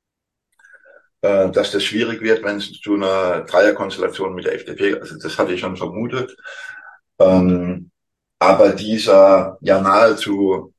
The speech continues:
ähm, äh, öffentlich ausgetragene, äh,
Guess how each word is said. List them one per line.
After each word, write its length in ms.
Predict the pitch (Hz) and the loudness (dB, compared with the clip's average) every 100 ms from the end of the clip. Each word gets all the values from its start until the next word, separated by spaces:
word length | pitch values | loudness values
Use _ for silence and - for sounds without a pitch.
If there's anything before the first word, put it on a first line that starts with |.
| - | -10
ähm, 840 | 92 95 92 - - - - - _ _ _ _ _ _ _ _ _ _ _ _ _ _ _ - | -4 -2 -2 -4 -8 -14 -16 -20 _ _ _ _ _ _ _ _ _ _ _ _ _ _ _ -2
äh, 60 | |
öffentlich 840 | 101 95 - 120 117 117 104 - - | 0 2 2 2 0 -2 -8 -6 0
ausgetragene, 1160 | 107 - 110 - 95 98 98 95 92 92 92 - - - _ _ _ - | 0 0 -8 0 2 2 0 -2 0 -2 -4 -14 -20 -20 _ _ _ -8
äh, 600 | 92 92 90 92 90 85 | -4 0 0 0 -2 -8